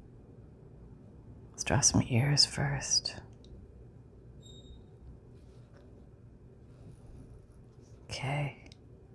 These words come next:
Okay. Little head.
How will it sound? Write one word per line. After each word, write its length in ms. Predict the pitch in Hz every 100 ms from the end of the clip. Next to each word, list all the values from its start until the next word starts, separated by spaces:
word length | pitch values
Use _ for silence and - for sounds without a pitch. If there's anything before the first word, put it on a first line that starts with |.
| - - - - - - - - - - - 135 - - - - -
Okay. 360 | - - - - - - - - - - - - - - - - - - - - - - - - - - - - - -
Little 140 | - -
head. 420 | - 151 175 160